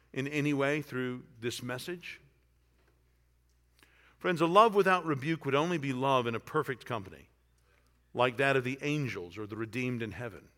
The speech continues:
Here below, in this life, rebuke is as much a part of love as medicine or any other life-giving correction.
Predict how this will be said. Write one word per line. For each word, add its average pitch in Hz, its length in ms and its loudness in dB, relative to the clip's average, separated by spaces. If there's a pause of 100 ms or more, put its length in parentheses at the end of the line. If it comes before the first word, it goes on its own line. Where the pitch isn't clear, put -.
(1200)
Here 208 420 -2
below, 139 800 -2 (160)
in 123 220 -4
this 185 260 -2
life, 73 480 -14 (680)
rebuke 123 680 -4 (640)
is 143 160 2
as 135 140 0
much 151 180 0
a - 60 0
part 160 240 2
of 160 100 0
love 104 480 -4 (1080)
as 110 180 -4
medicine 127 460 -4 (920)
or 117 140 -6
any 139 140 0
other 131 180 0
life-giving 120 440 0
correction. 117 440 -8